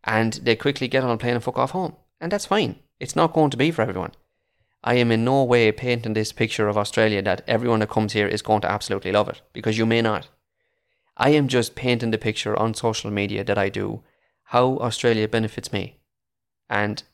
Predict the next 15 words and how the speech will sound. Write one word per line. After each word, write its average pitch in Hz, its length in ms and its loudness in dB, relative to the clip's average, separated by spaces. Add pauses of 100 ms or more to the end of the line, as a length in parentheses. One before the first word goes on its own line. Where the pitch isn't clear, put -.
how 113 340 2
it 110 160 0
is 104 240 -2
that 104 260 -2
I 104 80 -2
am 107 140 -2
going 107 220 -4
to 101 280 -2
spend 113 300 0
the 110 40 4
rest 113 200 2
of 107 100 0
my 107 140 0
days 104 300 0
here. 104 400 -2